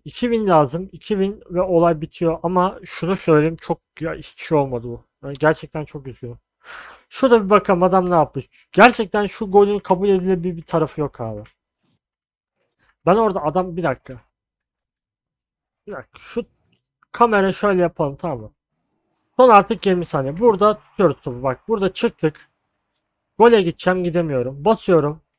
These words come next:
Hücum presi. Tam burada bak. Burada kaçırdın, dön. Ne yapmış? Bak hala bak. Burada olay bitiyor işte. Ha, bak burada.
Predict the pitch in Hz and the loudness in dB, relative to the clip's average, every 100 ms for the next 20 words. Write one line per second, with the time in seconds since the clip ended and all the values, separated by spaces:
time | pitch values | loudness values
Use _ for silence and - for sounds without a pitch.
0 | _ _ _ _ _ 208 175 202 - 147 | _ _ _ _ _ -6 -2 -4 -2 -4
1 | 127 147 160 _ _ _ _ _ _ _ | -4 -8 -12 _ _ _ _ _ _ _
2 | _ _ _ _ _ _ _ _ _ _ | _ _ _ _ _ _ _ _ _ _
3 | _ _ _ 247 220 185 294 262 233 175 | _ _ _ 6 6 8 4 6 6 4
4 | - - 262 269 240 240 - 262 262 - | 0 -4 -2 4 4 4 4 6 6 4
5 | 214 247 226 185 175 123 _ - 233 269 | 0 0 2 4 4 0 _ 2 6 6
6 | 262 233 233 - _ _ _ _ _ _ | 4 -2 -6 -10 _ _ _ _ _ _
7 | _ _ _ _ _ _ _ _ _ _ | _ _ _ _ _ _ _ _ _ _
8 | _ _ _ _ _ _ _ - 185 - | _ _ _ _ _ _ _ 2 2 6
9 | 240 285 247 185 160 - _ _ - _ | 8 10 8 4 0 -2 _ _ -20 _
10 | _ - 285 254 240 226 226 196 - 202 | _ 0 2 6 8 8 8 4 -2 -2
11 | 175 - 185 220 180 - 170 269 285 247 | -2 0 0 2 -2 -4 -4 -2 2 2
12 | 269 | 2